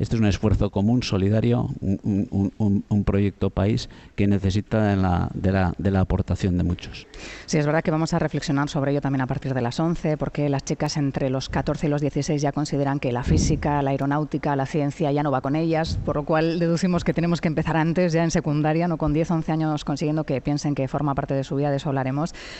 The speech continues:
Speaker 2: Pero claro, aquí con Jorge Hunda me pregunto yo, por ejemplo, podríamos hablar de Ulises, de Hubble, de la sonda Rosetta, de, del rover Curiosity, de multitud de proyectos. No sé si preguntarte si llegaremos antes a, a Marte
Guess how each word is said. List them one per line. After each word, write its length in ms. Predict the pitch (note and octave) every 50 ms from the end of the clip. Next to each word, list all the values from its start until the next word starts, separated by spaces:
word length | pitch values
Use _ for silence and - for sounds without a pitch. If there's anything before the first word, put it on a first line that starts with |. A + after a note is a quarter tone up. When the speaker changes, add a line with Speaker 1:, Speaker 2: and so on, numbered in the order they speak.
| - - -
Speaker 2:
Pero 140 | - D3+ D3
claro, 180 | F#3+ F3+ E3
aquí 200 | C#3+ C#3 - D#3+
con 160 | - F3 E3+ E3
Jorge 220 | - F3 - -
Hunda 200 | E3 F3 E3+ E3+
me 100 | E3 D#3
pregunto 320 | - D#3 D3 D#3 D3+ C#3+
yo, 140 | C#3+ D3 D3 C#3+
por 120 | D3 C#3
ejemplo, 520 | C3 - - D#3 D#3 C#3+ - C#3+ C#3+ - - - - -
podríamos 340 | - C#3+ C#3+ C#3+ C#3 C#3 C3
hablar 160 | D3 C3+ C#3
de 60 | C3+
Ulises, 360 | C3 C#3+ D3 D3 - D#3 D3
de 80 | D3 C3
Hubble, 340 | - - D3+ C3+ C#3 C#3+ C3+
de 60 | C3+
la 80 | C3+ C#3
sonda 240 | - D3+ C#3+ C#3
Rosetta, 720 | C3+ C#3 C3+ C3 - - D#3 C#3+ C#3+ C#3 - D#3 C#3+ C#3+ C#3+
de, 140 | C#3+ C#3 C#3
del 240 | C#3 C#3+ C#3 C#3+
rover 240 | D3 D#3 D3+ D3+ D3+
Curiosity, 440 | - E3+ D3+ D3+ D#3 - D#3+ D3 D#3+
de 140 | D#3 D3+ D3
multitud 360 | D3 D3 C#3 - D3 D#3 D#3+
de 100 | E3 E3
proyectos. 640 | - E3+ D3+ D3 D3 D3 C#3+ - - E3 F#3 - - - - - - - - - -
No 80 | F3
sé 80 | D#3 F3+
si 100 | F#3+ G#3
preguntarte 460 | F#3+ F#3+ F3+ E3+ D3+ D3 D3 - D#3
si 100 | - D#3
llegaremos 400 | C#3+ C3+ C3 C#3 C#3+ D#3+ D#3 -
antes 380 | E3+ E3 D#3+ D#3 D3+ D3+ - E3+
a, 300 | D3+ D3 C#3+ C#3+ D3 D3
a 180 | - - D#3+
Marte 520 | C#3+ D3 D3 D#3 E3 - - F3+ G3 B3